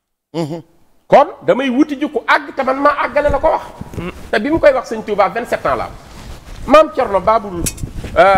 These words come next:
Speaker 2: euh, borom Daarul Muxti.
Speaker 1: Borom Daaru.
Speaker 2: Borom Daaru, Maam Cerno.
Speaker 1: Mhm.
Speaker 2: Borom Bayteeg Maqaama.
Speaker 1: Ndeysaan.
Speaker 2: Bi muy demal Sëriñ Touba Ndar, fanweeri at la am.
Speaker 1: Trente ans.
Speaker 2: Taxaw jàkkaarloo gouverneur bépp, wax ko waxi fulla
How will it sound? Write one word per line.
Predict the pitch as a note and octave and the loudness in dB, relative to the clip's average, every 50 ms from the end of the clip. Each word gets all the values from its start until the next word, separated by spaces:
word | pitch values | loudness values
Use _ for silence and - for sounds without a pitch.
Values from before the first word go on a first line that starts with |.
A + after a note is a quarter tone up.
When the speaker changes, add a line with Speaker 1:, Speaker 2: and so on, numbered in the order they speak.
| F3+ F3 - | 2 0 -2
Speaker 2:
euh, | F3+ F3 F3 E3+ - D#3 - - - - F#2+ G2+ G#2 G#3+ | -4 -4 -2 -2 -2 -4 -6 -10 -14 -18 -14 -8 -6 -4
borom | E3 F3 A#3+ B3+ B3 A3+ | 2 4 4 4 2 2
Daarul | G#3 G3 F3 E3 D3+ | 0 0 0 0 -4
Muxti. | C#3 A#2 F#2 - - - - - | -6 -8 -8 -10 -16 -20 -12 -8
Speaker 1:
Borom | B2 C3+ C#3+ C3 | -6 -6 -2 0
Daaru. | C3 A#2+ A2 G#2 D3 - _ _ _ - | 0 0 0 0 -6 -12 _ _ _ -2
Speaker 2:
Borom | A#2 B2+ C#3+ C#3+ | 0 0 0 0
Daaru, | C#3 C3+ B2 A#2 | 0 0 -2 0
Maam | A#2 C3 B2+ B2+ | -2 -4 -4 -2
Cerno. | - C#3+ A2+ F2+ - - _ _ _ _ _ | -2 -4 -4 -4 -8 -16 _ _ _ _ _
Speaker 1:
Mhm. | A#2 A#2+ B2+ C3+ D3 _ _ _ _ _ _ _ | -14 -12 -12 -14 -18 _ _ _ _ _ _ _
Speaker 2:
Borom | - C3+ D#3 D#3+ | 2 2 2 2
Bayteeg | D3 E3 F3 E3+ - E3 - | 2 0 -2 0 -2 -6 -2
Maqaama. | D3 C3+ - - F#2 - - _ _ _ _ _ _ | -4 -4 -4 -4 -12 -14 -14 _ _ _ _ _ _
Speaker 1:
Ndeysaan. | - A2 - G2+ E2+ - - | -18 -14 -12 -12 -14 -14 -12
Speaker 2:
Bi | - G#3 D4 D#4 | -2 0 2 2
muy | E4 D#4+ B3+ | 2 0 4
demal | B3+ B3+ C4+ A#3+ A3+ | 2 2 2 2 -4
Sëriñ | F3+ - A#3 A#3 G#3+ G#3 - | -4 -6 -6 -4 -4 -6 -4
Touba | - G#3 G3 E3 F3+ E3+ E3 | 2 2 2 4 4 2 2
Ndar, | D#3+ E3 D#3 C3 - - - - - _ _ _ _ _ _ _ _ _ | 0 -2 -2 -2 -2 -8 -16 -20 -20 _ _ _ _ _ _ _ _ _
fanweeri | D#3+ D#3+ E3 E3+ E3 E3+ | 0 2 2 2 0 0
at | F3+ F3+ - | -2 -4 -2
la | G3+ G#3 | -2 -2
am. | D#4+ F4 - - - _ _ _ _ _ _ _ _ _ _ _ _ - - | -2 -4 -10 -16 -20 _ _ _ _ _ _ _ _ _ _ _ _ -20 -6
Speaker 1:
Trente | - D3+ E3 D#3+ D3 - - | -2 0 0 0 -2 -4 -6
ans. | A2 F#2+ E2+ - | -6 -6 -2 0
Speaker 2:
Taxaw | - - - F3+ F3 D3+ D#3 | 0 2 2 0 0 2 0
jàkkaarloo | F#3+ G3+ - G#3+ G3 G3 F#3+ F#3 E3+ D3+ | -2 0 0 -2 -2 0 0 -4 -4 -2
gouverneur | F3 G3 F3 G3 E3+ D#3+ E3+ E3 C#3+ | -2 0 2 2 2 2 -2 -4 -2
bépp, | C3+ C#4+ F4 - - - - - - - _ _ _ _ _ _ _ _ _ _ _ _ _ _ _ | -2 -4 -4 -4 -8 -16 -20 -20 -20 -20 _ _ _ _ _ _ _ _ _ _ _ _ _ _ _
wax | B2 D#3 E3+ - | 4 4 4 4
ko | - - F3 | 0 0 0
waxi | F#3 F3 - F#3 | 0 0 -2 -8
fulla | - - D4 D4+ D4+ D#4+ D#4 | -2 0 0 2 2 -2 -2